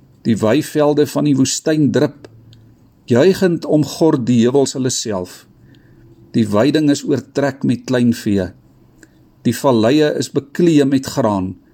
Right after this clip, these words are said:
Hulle roep uit van vreugde, ja, hulle sing. Kom ons buig ons hoofde voor die Here. Here, ons leef vanmôre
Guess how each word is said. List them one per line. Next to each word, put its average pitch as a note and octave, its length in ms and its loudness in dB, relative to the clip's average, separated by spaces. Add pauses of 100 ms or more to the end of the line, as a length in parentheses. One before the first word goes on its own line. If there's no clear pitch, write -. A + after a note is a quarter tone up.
(800)
Hulle C3+ 200 4
roep F3+ 280 0
uit F#3 240 -2
van E3 200 -2
vreugde, A2 640 -2 (560)
ja, A2+ 320 2 (880)
hulle A2+ 240 0
sing. F#2+ 540 -8 (2000)
Kom F#3 220 2
ons D#3 100 0
buig A#2+ 320 0
ons A2+ 220 2
hoofde G#2 500 0
voor A2 240 -2
die G2 140 0
Here. F#2 240 -4 (2500)
Here, D#3 240 4
ons E3+ 260 0
leef B2 380 0
vanmôre A#2+ 720 0